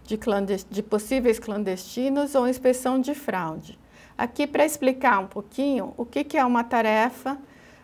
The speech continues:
pra identificar um clandestino? É quando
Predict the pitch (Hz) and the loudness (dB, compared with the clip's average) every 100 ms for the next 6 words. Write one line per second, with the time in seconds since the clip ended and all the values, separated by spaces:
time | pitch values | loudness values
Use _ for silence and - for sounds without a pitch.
0 | - - 233 220 214 240 233 - 226 233 | -20 -2 4 6 6 4 2 2 4 4
1 | 254 247 247 269 - 208 180 - - 202 | 2 4 4 2 -4 -8 -8 -8 -4 -4
2 | - 226 208 190 185 | 0 0 0 -2 -6